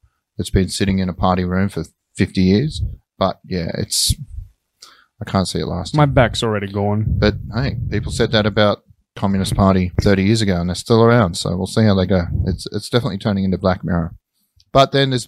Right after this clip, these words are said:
Speaker 1: parallels being drawn with that recently with our own Mark Zuckerberg. If you saw the
Speaker 2: I
Speaker 1: recent
Speaker 2: actually, yeah, I'm with the whole Meta thing. Well,
Speaker 1: Yeah.
Speaker 2: <laughs> the
Speaker 1: What
Speaker 2: best thing
Speaker 1: is
Speaker 2: is,
Speaker 1: going on there?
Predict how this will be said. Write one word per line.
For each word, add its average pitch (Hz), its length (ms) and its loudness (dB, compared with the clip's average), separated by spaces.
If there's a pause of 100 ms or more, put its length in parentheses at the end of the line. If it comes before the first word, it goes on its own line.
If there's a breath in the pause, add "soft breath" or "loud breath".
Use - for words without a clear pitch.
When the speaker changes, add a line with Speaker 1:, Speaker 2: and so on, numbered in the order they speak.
(120)
Speaker 1:
parallels 123 460 4
being 110 180 0
drawn 101 460 2 (560)
with 98 160 -4
that 98 300 4 (100)
recently 92 720 2
with 92 260 -2
our 95 280 4
own 95 280 -2 (800)
Mark 101 320 0
Zuckerberg. 98 540 -4 (180)
If - 80 -16
you 92 80 -6
saw 202 180 0
the 131 80 0
Speaker 2:
I 196 120 0
Speaker 1:
recent 196 240 -4
Speaker 2:
actually, 185 220 -14
yeah, 139 200 -8
I'm 113 280 -8
with 131 120 -12
the 131 60 -10
whole 135 180 4
Meta 127 440 2
thing. 139 260 -4
Well, 98 280 0
Speaker 1:
Yeah. 82 60 -8
Speaker 2:
<laughs> - 580 0
the - 80 -8
Speaker 1:
What 123 120 2
Speaker 2:
best - 100 -4
thing 175 180 4
Speaker 1:
is 139 100 4
Speaker 2:
is, 175 80 4
Speaker 1:
going 139 200 0
on 143 140 -6
there? 127 340 -6